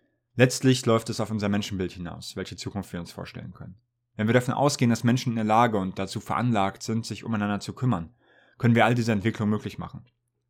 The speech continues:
Bürgerräte, Mehrgenerationenhäuser, Gemeinschaftsprojekte, echte Demokratie, das wird nicht passieren, wenn wir in Schockstarre sind. Es gibt Gründe anzunehmen, dass Menschen schlecht sind.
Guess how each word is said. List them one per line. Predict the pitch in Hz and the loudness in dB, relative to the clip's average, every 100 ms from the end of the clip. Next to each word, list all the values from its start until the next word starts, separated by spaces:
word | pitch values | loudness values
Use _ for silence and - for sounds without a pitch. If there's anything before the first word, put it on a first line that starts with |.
| _ _ _ | _ _ _
Bürgerräte, | 113 113 101 87 78 - | 4 4 4 0 -6 -6
Mehrgenerationenhäuser, | 87 104 107 104 95 - 110 104 87 82 85 | 0 0 2 0 -2 -2 0 0 -2 -6 -6
Gemeinschaftsprojekte, | 98 104 117 107 - - 85 - 95 | -2 -2 -2 -6 -10 -12 -12 -12 -8
echte | 110 117 113 | -6 -4 -2
Demokratie, | 107 104 107 - 120 | -2 -2 -4 0 4
das | 110 104 - - - - - | 4 2 -4 -14 -20 -18 2
wird | 113 123 - | 4 4 2
nicht | 120 - | 0 0
passieren, | - - 117 113 | -6 0 2 2
wenn | 107 | 0
wir | 104 | -2
in | 95 | -2
Schockstarre | - 120 - 104 90 | -4 -6 -6 -8 -8
sind. | 85 85 - _ _ _ _ _ _ - | -12 -14 -18 _ _ _ _ _ _ -4
Es | 120 | 4
gibt | 139 139 | 4 4
Gründe | - 123 113 | 4 4 6
anzunehmen, | 113 117 107 104 98 | 2 -2 0 0 0
dass | 92 | -2
Menschen | 101 95 95 | -2 -2 -6
schlecht | - 95 - | -8 -10 -10
sind. | - 82 | -12 -12